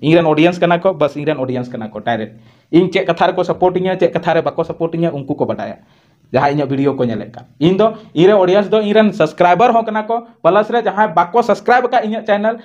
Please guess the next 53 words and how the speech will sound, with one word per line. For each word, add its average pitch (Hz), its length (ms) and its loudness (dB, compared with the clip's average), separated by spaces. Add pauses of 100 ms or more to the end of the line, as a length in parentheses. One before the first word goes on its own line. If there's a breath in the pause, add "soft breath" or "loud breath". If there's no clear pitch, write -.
(100)
ᱟᱨ 156 80 0
ᱤᱧᱟᱹᱜ 175 220 2
ᱵᱷᱤᱰᱤᱭᱳ 190 320 4
ᱠᱚ 240 80 0
ᱧᱮᱞᱮᱫ, 226 260 -4
ᱩᱱᱠᱩ 185 240 -2
ᱦᱚᱸ 202 180 2
ᱠᱟᱱᱟ 113 200 -6
ᱠᱚ, - 260 -16 (760)
ᱵᱟᱲᱟᱭ? 139 300 -2 (1300)
ᱡᱚᱛᱚ 160 380 0
ᱠᱟᱱᱟ 135 180 -2
ᱠᱚ। - 280 -18 (500)
ᱟᱢ 160 100 0
ᱫᱚ 175 80 4
ᱜᱷᱟᱹᱲᱤ 147 220 4
ᱜᱷᱟᱹᱲᱤ 175 160 6
ᱰᱟᱭᱞᱚᱜ 151 300 0
ᱮᱢ 160 100 -6
ᱢᱟᱨᱟᱣ 139 240 0
ᱮᱫᱟ 113 140 -6 (340)
ᱡᱮ 139 160 -2
ᱤᱧ 143 140 -4
ᱨᱮ 143 80 0
ᱨᱟᱹᱜᱤ 131 340 0
ᱟᱹᱲᱤᱥ, 117 320 -2
ᱱᱚᱣᱟ 131 180 4
ᱨᱮᱱᱟᱜ 143 180 -6
ᱫᱚ 135 80 -4
ᱠᱳᱭ 143 180 -2
ᱠᱟᱛᱷᱟ 127 280 -2
ᱜᱮ 135 100 -4
ᱵᱟᱹᱱᱩᱜᱼᱟ 113 240 -6
ᱵᱷᱟᱭ 113 120 -6
ᱥᱟᱦᱵ। 113 320 -6 (320 soft breath)
ᱟᱨ - 80 -8
ᱤᱧᱟᱹᱜ 165 240 4
ᱦᱤᱥᱟᱹᱵ 175 240 2
ᱛᱮ 185 80 2
ᱛᱤᱱᱟᱹᱜ 175 240 4
ᱤᱭᱩᱴᱩᱵᱟᱨ 170 440 2 (260)
ᱥᱮ 151 140 -2
ᱛᱤᱱᱟᱹᱜ 160 280 2
ᱨᱳᱥᱴᱟᱨ 143 400 0
ᱟᱢ 160 160 0
ᱞᱟᱹᱜᱤᱫ 160 220 -2
ᱵᱷᱤᱰᱤᱭᱳ 139 260 0
ᱠᱚ 156 120 0
ᱵᱮᱱᱟᱣ 131 280 2
ᱠᱟᱫᱟ 131 160 -2
ᱱᱚᱣᱟ 123 240 0
ᱥᱚᱢᱚᱭ 139 400 0
ᱨᱮ, 107 80 -12